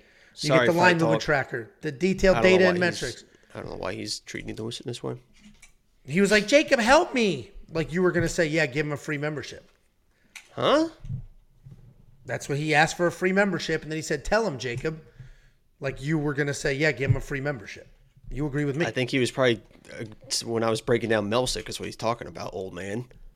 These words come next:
Speaker 1: No, it was, no, it wasn't. I'm not the old one. It was all in the same th-, text
Speaker 2: I
Speaker 1: thread,
Speaker 2: understand, but it
Speaker 1: message
Speaker 2: was
Speaker 1: thread.
Speaker 2: what he wrote that a while ago while I was talking about Melsik.
Speaker 1: That is an incorrect statement on your part.
Speaker 2: <laughs> I mean, he, he can answer it right now if you want.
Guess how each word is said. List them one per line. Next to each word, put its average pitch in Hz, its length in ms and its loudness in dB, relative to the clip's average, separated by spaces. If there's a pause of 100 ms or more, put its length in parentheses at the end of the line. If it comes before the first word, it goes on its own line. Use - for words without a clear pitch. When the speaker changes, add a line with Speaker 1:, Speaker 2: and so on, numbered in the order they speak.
(300)
Speaker 1:
No, 151 360 4
it 147 60 2
was, 127 280 -4
no, 175 220 -6
it 123 160 -6
wasn't. 139 400 -8
I'm 143 180 -6
not 160 160 -6
the 143 80 -4
old 151 140 -4
one. 104 120 -12
It 113 80 -6
was 117 140 -4
all 143 180 2
in 143 140 0
the 135 80 0
same 147 380 -2
th-, - 120 -14 (380)
text 143 220 0
Speaker 2:
I 113 60 2
Speaker 1:
thread, 131 80 8
Speaker 2:
understand, 135 480 6
but 117 100 2
it - 20 4
Speaker 1:
message 117 60 2
Speaker 2:
was 113 80 0
Speaker 1:
thread. 117 100 -4
Speaker 2:
what 120 140 2
he 120 160 4 (160)
wrote 151 200 8
that 117 200 4
a 113 60 4
while 123 340 6
ago 113 180 2
while 113 240 4
I 117 60 4
was 113 80 -2
talking 117 200 0
about 107 140 -2
Melsik. 117 400 0 (1160)
Speaker 1:
That 147 120 4
is 180 140 4
an 170 80 4
incorrect 180 420 4
statement 117 380 -4
on 107 80 -10
your 98 140 -10
part. - 440 8
Speaker 2:
<laughs> - 0 -
I - 20 10
mean, 247 200 10
he, 247 180 10
he 185 160 8
can 180 160 6
answer 180 320 6
it 160 40 -6
right 160 200 4
now 120 280 2
if - 100 -12
you 113 80 -2
want. 131 240 -2